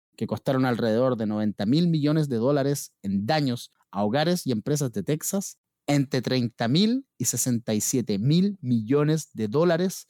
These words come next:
son atribuibles a la influencia humana en el cambio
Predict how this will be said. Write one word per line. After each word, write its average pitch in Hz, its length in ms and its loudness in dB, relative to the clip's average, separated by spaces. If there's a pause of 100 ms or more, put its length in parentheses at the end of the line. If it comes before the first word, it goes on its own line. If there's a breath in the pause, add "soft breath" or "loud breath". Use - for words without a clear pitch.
(240 soft breath)
son - 360 0
atribuibles 151 760 0 (100)
a 120 80 -4
la 117 80 0
influencia 113 800 -2 (140)
humana 113 560 0 (160)
en 98 140 -4
el 78 120 -10
cambio 98 480 -4